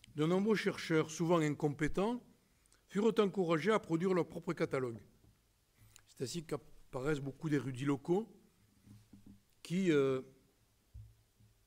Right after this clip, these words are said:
faisant fi de cette fameuse loi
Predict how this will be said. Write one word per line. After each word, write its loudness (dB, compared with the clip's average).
faisant 4
fi 0
de 4
cette 2
fameuse 2
loi 4